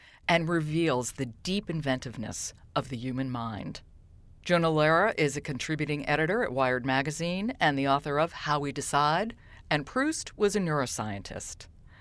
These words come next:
He dropped by the studios recently, and I talked to him about Imagine, How Creativity Works. Here's our conversation. I want to actually begin where you begin. And you start your book with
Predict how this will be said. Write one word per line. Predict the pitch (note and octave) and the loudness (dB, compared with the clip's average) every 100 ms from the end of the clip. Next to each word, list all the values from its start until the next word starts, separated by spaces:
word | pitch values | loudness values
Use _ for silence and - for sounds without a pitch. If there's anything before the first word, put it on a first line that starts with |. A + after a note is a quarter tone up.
| - _ - - - | -20 _ -20 -20 -8
He | - B3 | 0 4
dropped | B3 C#4 C4 | 8 8 8
by | G3+ | 6
the | D#3+ | 6
studios | - F3+ F#3+ E3 B2+ - | 0 0 2 2 2 0
recently, | B2 A2+ B2+ B2+ B2 C#3+ D#3 - - | -4 -4 -6 -2 0 -2 -4 -12 -4
and | A3 A3+ | 4 6
I | A#3 | 6
talked | - C4 C#4+ | 4 0 0
to | - | -4
him | D#3 D#3 | -2 0
about | C#3 D3+ D3 - | 2 4 4 4
Imagine, | D#3+ D3+ C#3+ C#3 - G#2+ - - | 2 4 2 2 -2 -8 -10 -6
How | D#3 | -4
Creativity | D3+ C#3+ C#3 C3 - D3+ D#3 D#3 | -4 -4 -2 -2 -2 -2 0 -2
Works. | C3+ A2+ - - - - - - - | -2 -4 -6 -10 -10 -10 -12 -18 -12
Here's | - G#3 E3 | 2 4 4
our | - | 0
conversation. | - C3+ C#3 - G2+ G2+ - - - - - - - | -2 -4 -4 -4 -6 -6 -8 -12 -18 -20 -20 -12 -2
I | C4 F4+ | 2 2
want | F#4 F4 | 2 2
to | - | 2
actually | A3 - G#3 | 0 0 0
begin | E3+ E3+ - F#3+ F3 E3+ | 2 0 2 2 2 2
where | E3+ F3 | 2 2
you | F3 D#4+ | 4 2
begin. | B3+ B2 A2 A2+ - - - - - - | 2 0 -2 -4 -10 -14 -16 -16 -16 -2
And | G3 F3+ F3 E3 | 2 4 4 0
you | F3 A3 A#3+ B3 C4 - | -2 0 0 -2 -6 -12
start | - - - G3 G3 | -8 -6 2 4 4
your | G#3+ | 4
book | F3 E3+ - | 4 2 2
with | D#3 D#3+ | 2 2